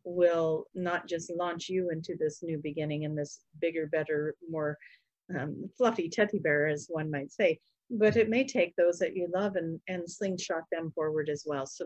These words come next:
please don't look at it like leaving them behind. They have every opportunity to catch up with you as well. And, and we do see that in most cases, that will be what happens. So if you were not to take your leap of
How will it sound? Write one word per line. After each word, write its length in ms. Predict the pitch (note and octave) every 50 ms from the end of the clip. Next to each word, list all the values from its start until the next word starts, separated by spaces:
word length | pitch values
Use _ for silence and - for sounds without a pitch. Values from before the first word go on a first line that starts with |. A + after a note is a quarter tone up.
| - _
please 240 | - G3 G3+ F#3 -
don't 240 | - F3+ F3+ - F#3+
look 180 | F#3 F3+ F3+
at 120 | F3 E3 E3
it 100 | D#3+ - -
like 160 | D#3 D3+ - _ E3+
leaving 280 | E3 E3 E3+ D#3+ D#3+
them 180 | D3+ D3 D3 D3
behind. 500 | D3 D3 D#3 F#3+ G#3+ A#3+ C4 C4+ B3+ A#3
They 160 | F3+ E3 E3+
have 120 | F3 F3 E3 E3+
every 420 | E3+ F3+ F#3+ F#3 F3+ E3+ E3 E3 - _ _ _ _ _ _ _ A3+
opportunity 680 | A3 G#3+ G#3+ F#3+ G3 G#3+ F#3+ F#3 F3 E3+ F3 E3 D#3
to 100 | D3 D3
catch 280 | C#3+ - F3 D#3+ - -
up 120 | D#3+ D#3+ -
with 140 | D#3+ D3+ -
you 160 | D3+ D3 D3+
as 120 | C#3+ C#3+ D#3 D3+
well. 320 | D3+ D3+ D3+ D3+ D3+ C#3 -
And, 320 | E3 D#3 D#3 D3+ D3+ D3+ C#3+ - _ _ _ _ _ _ _ -
and 260 | E3 E3 E3 D#3+ D3+ D3+ - -
we 200 | F3 F3+ F3+ E3+
do 160 | F3+ F3+ F#3
see 240 | F3+ - E3+ D#3+ D#3
that 260 | D#3 D3+ D3 D3 - - - -
in 180 | F#3+ F3 F3
most 240 | E3 D#3+ D#3+ E3 - - -
cases, 380 | E3 D#3 D3+ - E3 D3+ - D#3
that 220 | D#3 D3+ D3 - - D#3+
will 220 | D#3+ E3 F3 E3+
be 180 | D#3 D#3 D3+ D3
what 180 | D3+ D3 C#3+ - -
happens. 360 | D#3+ E3+ - - C#3 D#3 D#3 _
So 500 | - - - - E3+ D#3+ D#3 D3+ D3 - _ _ - - _ _ _ _ -
if 140 | F#3 F#3 G3+
you 120 | A3 B3
were 140 | A#3+ A3 G3
not 220 | F3+ F#3+ F3+ F3+
to 100 | - G#3+
take 280 | F#3+ - G#3 F3 E3+ -
your 320 | - F3 E3+ F3+ F#3+ G3+ G3+
leap 220 | G3 F3 D#3+ - F3
of 100 | D#3